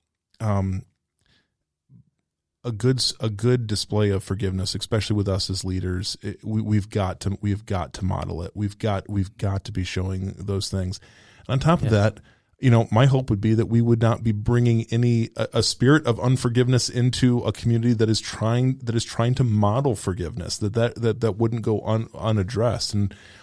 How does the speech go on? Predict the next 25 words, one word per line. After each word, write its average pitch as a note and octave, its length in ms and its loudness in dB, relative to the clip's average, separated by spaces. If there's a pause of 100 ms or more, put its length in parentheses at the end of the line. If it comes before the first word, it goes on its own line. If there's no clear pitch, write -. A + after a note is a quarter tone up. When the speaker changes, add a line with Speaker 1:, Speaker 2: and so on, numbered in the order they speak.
Speaker 1:
we're C#3+ 100 6
not C3 120 8
asking A#2+ 280 2
those A#2 140 2
questions G#2 400 0
to - 80 -12
be G#2 120 -4
judgmental. G2 540 0
We're E2+ 100 -2
asking A2+ 320 0
those F#2+ 180 0
for - 180 -4
the, F#2 180 -4
again, G2 340 0
for G2 140 -4
the, F#2+ 240 -2
just - 260 0
as G#2+ 120 2
you G2+ 80 0
said, - 340 -4
the G2+ 160 -2
well-being A2 720 2
of - 200 -6 (120)
all G#2+ 260 2
people F#2+ 680 -2